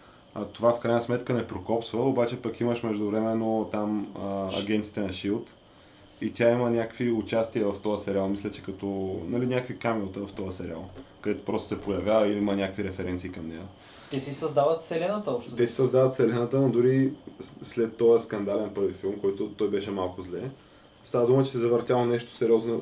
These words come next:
Speaker 1: и покрай него и след това пускаш Капитан Америка две, нали, който е Winter Soldier.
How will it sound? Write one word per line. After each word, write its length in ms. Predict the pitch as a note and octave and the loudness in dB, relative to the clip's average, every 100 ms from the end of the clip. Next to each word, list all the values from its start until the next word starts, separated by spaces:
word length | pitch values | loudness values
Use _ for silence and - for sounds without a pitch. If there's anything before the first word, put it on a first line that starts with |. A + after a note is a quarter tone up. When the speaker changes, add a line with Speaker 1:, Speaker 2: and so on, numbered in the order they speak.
| - | -4
Speaker 1:
и 160 | A2+ - | -6 -6
покрай 300 | - G#2+ F#2+ | -4 -2 0
него 440 | F2+ F#2+ B2+ F3 E3 | 0 2 2 2 -2
и 60 | |
след 140 | C#3 C3 | -2 0
това 180 | B2+ B2 | -2 -2
пускаш 320 | B2 C#3 C3 | -2 -2 -2
Капитан 380 | A2+ - A2 A2 | -4 -6 -6 -2
Америка 380 | G#2+ G2+ G2 | -2 -2 -4
две, 140 | F#2 F#2+ | -4 -4
нали, 140 | E2+ | -6
който 260 | D#2+ F2 F#2 | -6 -6 -4
е 40 | |
Winter 280 | F2+ F2+ F2 | -4 -4 -8
Soldier. 340 | - E2+ D#2+ | -8 -8 -8